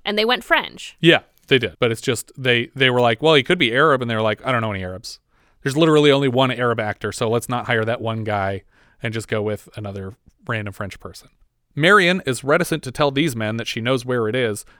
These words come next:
Speaker 2: because she can tell they're dangerous. Tote starts digging through her fireplace with a poker until it's red hot and then instructs his men to hold her still beside the bar. This is where we get our best look at the fake Asian makeup,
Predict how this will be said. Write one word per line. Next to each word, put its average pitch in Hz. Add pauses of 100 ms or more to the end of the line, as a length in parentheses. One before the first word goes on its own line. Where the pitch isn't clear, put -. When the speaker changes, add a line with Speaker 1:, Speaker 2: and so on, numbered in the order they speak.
Speaker 2:
because 117
she 120
can 110
tell 123
they're 117
dangerous. 104 (480)
Tote 175
starts 147
digging 143
through 143
her 117
fireplace 123
with 113
a 101
poker 131 (300)
until 117
it's 107
red 123
hot 127 (320)
and 120
then 127
instructs 131
his 131
men 151
to 123
hold 156
her 135
still 143
beside 123
the 117
bar. 120 (440)
This -
is 135
where 135
we 127
get 131
our 117
best 139
look 131 (260)
at -
the 104
fake -
Asian 117
makeup, 90